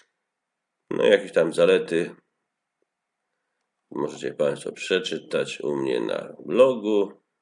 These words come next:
No i byście pamiętali, że może byście kupowali ostrożnie te akcje. Potencjalny wzrost tej firmy planowany jest mie-, na rok,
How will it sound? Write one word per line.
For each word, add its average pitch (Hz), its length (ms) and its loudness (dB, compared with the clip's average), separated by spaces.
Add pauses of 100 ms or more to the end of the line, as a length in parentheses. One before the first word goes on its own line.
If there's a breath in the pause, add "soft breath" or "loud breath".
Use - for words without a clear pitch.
(560)
No 110 80 2
i 113 140 2
byście 87 420 -2
pamiętali, 76 560 -2
że 71 100 -12
może 69 320 -10
byście 69 260 -6
kupowali 78 640 -2
ostrożnie - 580 -2
te - 320 -6 (1120 soft breath)
akcje. 127 380 4
Potencjalny 135 580 4
wzrost 120 320 6
tej 104 160 6
firmy 107 600 2 (460)
planowany 90 540 6
jest 76 200 0
mie-, 76 420 0
na 78 140 4
rok, 87 460 2